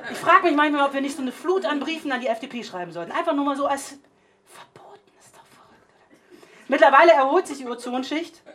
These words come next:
und wenn alles gut geht, ist sogar das Loch über der Antarktis bis zweitausendsechsundsechzig wieder geschlossen. Zweite Frage.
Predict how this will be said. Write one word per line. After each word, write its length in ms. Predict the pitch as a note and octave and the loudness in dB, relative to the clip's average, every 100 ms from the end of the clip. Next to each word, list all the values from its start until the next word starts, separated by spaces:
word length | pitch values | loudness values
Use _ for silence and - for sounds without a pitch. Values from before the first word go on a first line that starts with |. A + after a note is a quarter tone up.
| - - | -18 -6
und 120 | A#3+ | -2
wenn 100 | B3 | 0
alles 240 | C#4 - | -2 -2
gut 180 | E4 E4+ | -6 -6
geht, 200 | C4 B3+ | -6 -12
ist 100 | - | -12
sogar 180 | A#3+ A3 | -4 -2
das 160 | G#3 | -2
Loch 280 | A3 B3 B3+ | 0 0 0
über 160 | A3+ G#3 | -4 -2
der 80 | F#3+ | -2
Antarktis 520 | F#3 G3 A3 A3 G#3 | -2 -4 -4 -8 -14
bis 200 | F3+ - | -18 -10
zweitausendsechsundsechzig 1600 | G#3 A3 G#3+ F#3 E3+ E3+ A#3 A3+ - F3 D3 D3 - - D#3+ - C#3+ | -4 -4 -4 -8 -8 -12 -14 -16 -18 -18 -16 -18 -20 -20 -20 -20 _
wieder 160 | B2+ | -20
geschlossen. 500 | A#2+ A#2+ - B2 - - _ _ C4 G4+ A#4 A4+ F#4+ - C#4 D#4 - - A#4+ C5 A4+ B4 - C#4+ - _ _ _ _ _ - | -20 -20 -20 -20 -20 -20 _ _ _ -20 -20 -20 -18 -18 -18 -20 -20 -20 -20 -18 -18 -20 -20 -20 -20 _ _ _ _ _ -20
Zweite 360 | - D4 A3+ E3+ | -2 2 2 -2
Frage. 340 | - C#3+ C3+ | -12 -12 -12